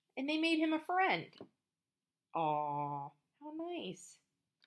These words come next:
"Help in the kitchen, stirring up delicious fun.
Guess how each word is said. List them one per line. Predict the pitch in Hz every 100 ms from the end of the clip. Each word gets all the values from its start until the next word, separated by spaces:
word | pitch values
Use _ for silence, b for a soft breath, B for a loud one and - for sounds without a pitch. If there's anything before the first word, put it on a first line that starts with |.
| _ _ _ - _ _ _ _ _ _ - - - - - - - - - _ _ _ _ _
"Help | - 320 330
in | 370
the | 330
kitchen, | - 320 - 349 330
stirring | 320 - 294 294
up | 277 196
delicious | 208 226 247 277 -
fun. | 240 214 165 147